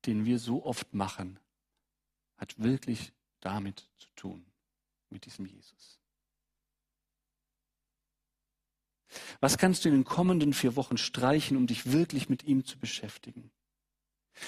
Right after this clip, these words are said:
Wenn die Weihnachtszeit für dich Stress ist und du keine Zeit findest, in dieser Zeit bewusst Gottes Nähe zu suchen, dann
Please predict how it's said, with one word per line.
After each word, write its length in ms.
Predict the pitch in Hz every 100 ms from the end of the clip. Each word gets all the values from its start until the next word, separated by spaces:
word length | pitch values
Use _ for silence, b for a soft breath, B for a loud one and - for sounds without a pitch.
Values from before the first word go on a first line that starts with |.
| B B
Wenn 120 | 131
die 60 | 131
Weihnachtszeit 540 | 170 180 - 170 170
für 80 | 147
dich 160 | 147
Stress 340 | - 139 185 185
ist 160 | 131
und 80 | 135
du 60 | 131
keine 300 | 147 139 135
Zeit 320 | - 170 170
findest, 340 | 147 131 120
in 80 | 156
dieser 300 | 143 139 135
Zeit 400 | - 160 170 160 B B B B
bewusst 540 | - 127 180 226 - -
Gottes 320 | 175 - -
Nähe 200 | 156 156
zu 100 | -
suchen, 260 | 135 156 143
dann 160 | 135